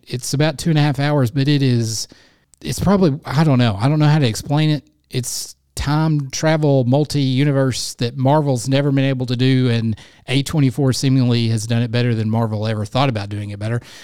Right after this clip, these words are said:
But anyway, that's, that's here nor there, there. Uh, we'll talk about Brandon Fa-, Fraser and his, uh, uh, what did Brandon Fraser in? He's in The Whale.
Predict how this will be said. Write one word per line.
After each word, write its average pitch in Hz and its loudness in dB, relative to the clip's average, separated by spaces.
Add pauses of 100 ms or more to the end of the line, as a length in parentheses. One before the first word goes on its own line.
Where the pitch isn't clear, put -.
But 180 -2
anyway, 180 4
that's, - -4
that's 139 -6
here 135 2
nor 113 4
there, 110 2
there. 110 2 (440)
Uh, 123 2
we'll 127 4
talk 139 2
about 127 0
Brandon 135 2
Fa-, 151 0
Fraser 165 2
and 139 4
his, 120 2
uh, 101 -4 (1120)
uh, 80 -12
what 156 -8
did 131 0
Brandon 123 2
Fraser 117 0
in? 113 0
He's 120 2
in 160 4
The 127 4
Whale. 117 0